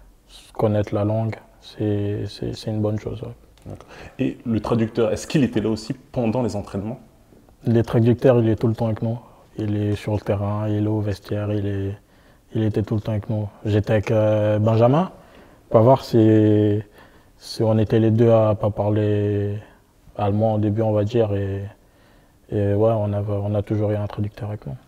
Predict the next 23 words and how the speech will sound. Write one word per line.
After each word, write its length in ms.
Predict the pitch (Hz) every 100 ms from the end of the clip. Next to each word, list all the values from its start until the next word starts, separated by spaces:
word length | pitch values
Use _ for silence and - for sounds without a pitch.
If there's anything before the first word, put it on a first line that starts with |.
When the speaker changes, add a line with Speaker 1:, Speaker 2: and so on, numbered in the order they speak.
| _ _ _ - - - - - - - - - - - - -
Speaker 2:
Et 180 | 131 -
au 80 | 127
niveau 220 | 151 226
du 120 | 113
style 340 | - - 131 98
de 100 | 101
vie, 360 | 90 101 - - _ _ _ _ _ _ -
est-ce 200 | 110 -
que 140 | -
tu 280 | 165 - 110
as 80 | 98
changé 420 | - 117 104 131
certains 340 | 135 - 110 98
aspects 260 | - -
de, 80 | 113 90 87 87 85 95
de, 60 | 95
dans, 100 | 92 82
dans 120 | 101
ton 100 | 87
style 260 | 90 - 98
de 80 | 87
vie ? 220 | 82 82 - _ _ - - - _ _ _ -
Speaker 1:
J'essaie. 480 | 113 110 104 175